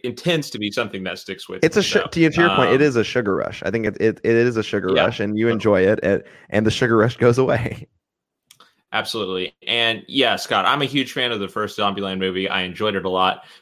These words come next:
Speaker 1: But e-, even as much as a fan of it as I was, I wasn't like, "Oh, when is the sequel coming out? I'm ready for this sequel. Um, they really need to, to keep this going."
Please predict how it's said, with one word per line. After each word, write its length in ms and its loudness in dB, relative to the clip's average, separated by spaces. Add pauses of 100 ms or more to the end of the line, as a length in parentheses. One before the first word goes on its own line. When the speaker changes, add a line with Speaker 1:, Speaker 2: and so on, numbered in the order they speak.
(100)
Speaker 1:
But 240 0
e-, 180 2
even 220 2
as 100 -4
much 200 -4
as 120 -10
a 440 -2
fan 220 -4
of 100 -6
it 100 0
as 160 -2
I 120 0
was, 360 2
I 140 0
wasn't 280 -4
like, 300 -12
"Oh, 300 2 (280)
when 200 -2
is 120 -6
the 80 -10
sequel 340 -4
coming 320 -4
out? 140 -2
I'm 160 -4
ready 220 4
for 160 -4
this 200 -6
sequel. 520 -6 (260)
Um, 420 -8 (200)
they 120 4
really 300 4
need 220 0
to, 240 -4
to 140 -12
keep 240 -2
this 180 -2
going." 400 0